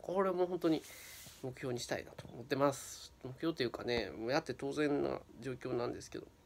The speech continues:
なので、お金をアップさせます。ということをちょっと宣言して、また一年間どうなるかやっていきたいと思います。えー、ちょっと遅れましたけど、ご挨拶ということで、チャンネルもちょっとどんどん動かしていきたいと思います。ブレてるね。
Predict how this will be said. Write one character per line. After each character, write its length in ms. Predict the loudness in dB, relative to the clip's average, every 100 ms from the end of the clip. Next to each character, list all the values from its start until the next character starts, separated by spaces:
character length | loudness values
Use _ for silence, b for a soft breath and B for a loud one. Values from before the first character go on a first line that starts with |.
| -20 -20 -20 -20 -20 -20 -20 -20 -14 -6
な 140 | -4
の 80 | 0
で、 80 | 0
お 120 | 2
金 260 | 6 8
を 260 | 10 8 6
ア 60 | 2
ッ 60 |
プ 240 | 0 -4 -4
さ 160 | -8 -6
せ 120 | -4
ま 200 | -4 -6
す。 100 | -10 -12
と 80 | -16 B B B B B -4 -2
い 40 |
う 40 |
こ 120 | 0 2
と 100 | 6
を 40 |
ち 60 | 6
ょ 20 |
っ 40 |
と 80 | 8
宣 200 | 6 6
言 160 | 6 4
し 40 |
て、 80 | 2
ま 120 | 2
た 80 | 2
一 100 | 4
年 140 | 2
間 120 | 2 6
ど 120 | 8
う 40 |
な 80 | 8
る 80 | 6
か 160 | 0 -4 -16
や 60 |
っ 40 | -14
て 60 |
い 40 | -6
き 60 |
た 100 | 0
い 60 | 0
と 100 | -2
思 100 | -4
い 60 | 2
ま 160 | 4
す。 260 | 4 0 -8 B B B 0
え 280 | 4 4 2
ー、 20 |
ち 60 | -2
ょ 20 |
っ 20 |
と 200 | -2 -2
遅 180 | -2 4
れ 80 | 6
ま 120 | 6
し 60 | 4
た 100 | 0
け 80 | -2
ど、 160 | -6 -8 -6
ご 80 | -2
挨 60 | -2
拶 300 | -2 -6 -6
と 40 |
い 40 |
う 40 | -4
こ 100 | -2
と 100 | -2
で、 160 | -2
チ 100 | -2
ャ 80 | -2
ン 40 | 2
ネ 100 | 2
ル 80 |
も 120 | 2 0
ち 80 |
ょ 20 | -2
っ 40 |
と 80 | -2
ど 100 | -2
ん 40 |
ど 120 | -2
ん 60 | -6
動 80 | -6
か 160 | -4
し 80 | -4
て 80 | -6
い 40 |
き 60 | -6
た 120 | -10
い 40 | -8
と 120 | -10 -10 6
思 140 | 10
い 40 |
ま 120 | 10 8
す。 220 | 0 -14 b b b -16 -12 -6
ブ 60 | -2
レ 120 | 4
て 100 | 4
る 80 | 6
ね。 180 | 2